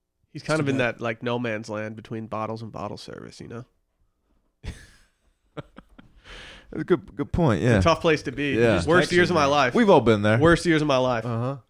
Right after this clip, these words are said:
Speaker 4: Wait, he's with you Saturday?
Speaker 3: You have
Speaker 4: He was
Speaker 3: plans?
Speaker 4: texting me. He's wanting to watch the Connor fight.
Speaker 3: I don't even know how he got this phone.
Speaker 1: The burner.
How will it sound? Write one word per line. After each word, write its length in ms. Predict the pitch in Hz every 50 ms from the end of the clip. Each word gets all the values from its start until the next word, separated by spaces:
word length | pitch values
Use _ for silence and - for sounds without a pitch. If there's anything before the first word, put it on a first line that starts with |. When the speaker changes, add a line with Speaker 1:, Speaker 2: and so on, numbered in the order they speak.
| _ _ _
Speaker 4:
Wait, 320 | - 139 135 117 - _ _
he's 200 | 123 127 147 156
with 120 | 170 139 127
you 140 | 143 156
Saturday? 640 | 139 - 123 120 135 147 160 165 180 190 196 190 165 - _ _ _ _ _ _ _ _ _ _ _ - - - - - - _ _ _ _ _ _
Speaker 3:
You 260 | - - - 113 127
have 100 | 131 117
Speaker 4:
He 180 | - - 117 113 120 143
was 120 | - -
Speaker 3:
plans? 0 |
Speaker 4:
texting 360 | - - 139 156 160 - 139 123
me. 140 | 123 120
He's 120 | 120 110 110
wanting 180 | 117 131 127 117
to 40 | 117
watch 200 | 127 120 - -
the 140 | 107 104
Connor 300 | - - 117 127 127 107 92
fight. 340 | - 98 95 95 95 98 - - - _ _ -
Speaker 3:
I 40 | 175
don't 100 | 233 262
even 80 | 262
know 80 | 240 190
how 120 | 170 175 170
he 40 | 151
got 240 | 123 156 139 127 -
this 140 | 113 92
phone. 440 | - - - 165 185 135 82 71 69 _ _ _ _ _ _ _ _ _ _ _ _ _ _ _ _ _ _ _ _ _ _ _ _ _ - -
Speaker 1:
The 40 | 196 139
burner. 420 | 131 123 135 151 165 156 -